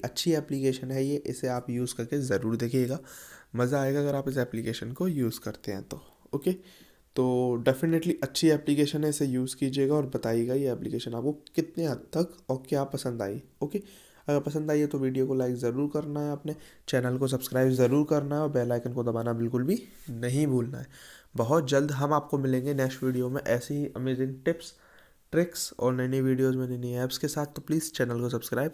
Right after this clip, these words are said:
कर लीजिएगा। बहुत जल्द मिलेंगे नेक्स्ट वीडियो में, तब तक के लिए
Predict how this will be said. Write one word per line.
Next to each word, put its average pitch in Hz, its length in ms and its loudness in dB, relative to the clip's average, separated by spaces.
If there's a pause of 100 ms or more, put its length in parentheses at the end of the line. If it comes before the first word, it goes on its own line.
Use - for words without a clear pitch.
कर 113 120 2
लीजिएगा। 113 500 -2 (420)
बहुत 135 280 4
जल्द 160 180 6
मिलेंगे 156 300 2
नेक्स्ट 143 280 -2
वीडियो 131 260 0
में, 160 120 -4
तब 135 220 -4
तक 135 120 -2
के 123 120 -4
लिए 120 300 -2